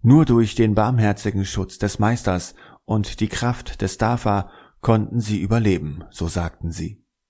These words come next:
Ich bin so froh, dass wir uns nicht haben scheiden lassen. Meine Freunde lobten mich. "Ihr habt eine wirklich schwierige Zeit überstanden. Weil du dich nicht von deiner Frau hast scheiden lassen,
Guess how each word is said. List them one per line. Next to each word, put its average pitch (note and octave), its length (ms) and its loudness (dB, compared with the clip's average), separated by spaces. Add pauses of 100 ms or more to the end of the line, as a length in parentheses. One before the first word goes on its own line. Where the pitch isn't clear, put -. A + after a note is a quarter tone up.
(800)
Ich - 120 -4
bin A#2+ 160 6
so A#2 160 4
froh, A#2 400 0
dass F2+ 320 -4
wir F#2 140 0
uns F#2+ 240 -6
nicht F2 260 -4
haben G#2+ 220 0
scheiden G#2 360 0
lassen. D#2 480 -8 (480)
Meine A#2 200 4
Freunde B2 560 2
lobten F#2 480 -2
mich. - 360 -8 (520)
"Ihr A#2 120 2
habt C3+ 220 -2
eine A2+ 320 2
wirklich A2+ 320 0
schwierige G#2+ 460 2
Zeit B2 280 -2
überstanden. E2 800 -6 (400)
Weil A2 140 4
du A#2+ 80 4
dich A#2+ 240 0
nicht D3+ 240 0
von G#2 200 0
deiner G2+ 240 2
Frau F2+ 380 -2
hast - 260 -4
scheiden A#2 300 -2
lassen, G#2 480 0